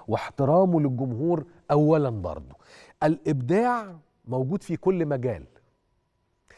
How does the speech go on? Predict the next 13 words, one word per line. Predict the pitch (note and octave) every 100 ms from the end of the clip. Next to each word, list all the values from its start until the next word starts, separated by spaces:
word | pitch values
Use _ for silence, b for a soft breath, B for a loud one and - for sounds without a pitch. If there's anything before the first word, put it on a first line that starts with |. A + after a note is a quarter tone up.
| b b
والإبداع | G#2 A2 A#2 - B2 A2 D#3+ G#3
موجود | F#3 D3 B2+ F#3 D#3+
عند | D3 C3
العيال | B2+ C#3 E3
الصغيرين | B2+ C3+ C3 B2+ B2+ C#3+ F#3+ F3+ -
أكتر | F#3 - - E3 A#2+ E2 D#2+ _
من | A#2 B2
الكبار، | G#2 B2 G2+ D2+ - _ _ _ _ b b b
لأنه | A#2+ F3 F#3+
بيبقى | C3+ C#3 - A#2+
لسه | D3+ F3+ - A#2+
المخ | G2+ A2 E3 - -
بكر، | A2 B2 - - - -